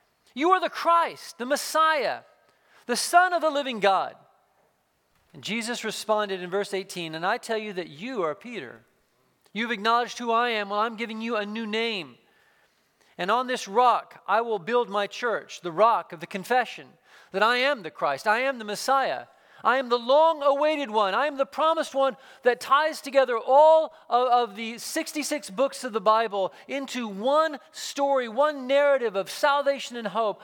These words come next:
I am the I am. And I tell you that I will build my church on that confession, that understanding, and the gates of hell will not overcome it. Now, we're a little confused about how the gates of hell, i-, it's not heaven that has gates.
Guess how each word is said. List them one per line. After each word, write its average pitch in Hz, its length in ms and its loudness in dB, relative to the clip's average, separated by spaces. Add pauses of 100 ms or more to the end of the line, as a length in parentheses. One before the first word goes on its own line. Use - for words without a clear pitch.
(120)
I 269 300 2 (100)
am 247 340 -4
the 214 120 -8
I 214 240 0
am. 185 540 -6 (1080)
And 165 100 -8
I 190 80 0
tell 240 220 -2
you 240 140 -6
that 220 80 4
I 214 80 4
will 208 160 -2
build 311 280 0
my 294 140 0
church 240 320 -4
on 202 220 -4
that 254 220 0
confession, 208 520 -4
that 226 160 -2
understanding, 196 600 -6 (200)
and 214 120 -2
the 214 120 0
gates 262 420 0
of 302 140 -4
hell 277 420 2
will 254 100 -4
not 240 220 2
overcome 294 500 0
it. - 280 -10 (1160)
Now, 247 180 2
we're 277 100 2
a 294 60 4
little 339 220 2
confused 294 520 -2
about 254 200 4
how 277 160 2
the 269 100 -4
gates 277 380 -2
of 269 100 -4
hell, 294 200 4
i-, - 280 -6
it's 269 280 -4
not 302 220 2
heaven 320 360 0
that 277 100 -2
has 277 240 0
gates. 330 680 0